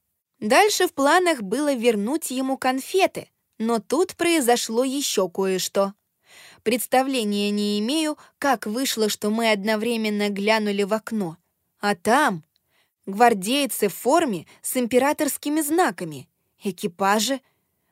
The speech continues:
Один чисто золотой, большинство других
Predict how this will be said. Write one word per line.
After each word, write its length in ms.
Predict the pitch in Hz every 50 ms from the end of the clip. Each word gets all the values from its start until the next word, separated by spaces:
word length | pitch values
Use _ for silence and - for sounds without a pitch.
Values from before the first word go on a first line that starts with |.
| _ _ -
Один 420 | 202 208 208 196 262 311 320 262
чисто 380 | - - 277 285 - - 277 240
золотой, 680 | 214 247 240 233 226 - - 311 330 254 180 - - _ _ _ _ -
большинство 600 | 196 208 220 208 - 233 220 - - 226 240 240
других 500 | 208 214 214 220 202 226 311 339 -